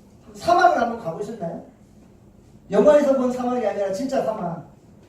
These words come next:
저는 미국에 살면서 그 라스베가스를 간 적이 있어요. 도박을 하러 간 건 아니고, 거기는 뭐 도박과 관계없이 그냥 한번 관광해야 될 도시잖아요. 샌디에고에 살면서 제가 라스베가스를 갔어요.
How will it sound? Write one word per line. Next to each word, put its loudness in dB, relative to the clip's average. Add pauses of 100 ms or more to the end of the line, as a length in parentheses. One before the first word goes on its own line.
(420)
저는 4
미국에 -4
살면서 -2 (320)
그 -18 (400)
라스베가스를 2
간 -4
적이 -6
있어요. -14 (960)
도박을 4
하러 0
간 -4
건 -2
아니고, -8 (200)
거기는 0
뭐 0
도박과 0
관계없이 -4
그냥 -4
한번 0
관광해야 0
될 0
도시잖아요. -8 (1800)
샌디에고에 2
살면서 0
제가 0
라스베가스를 2
갔어요. -8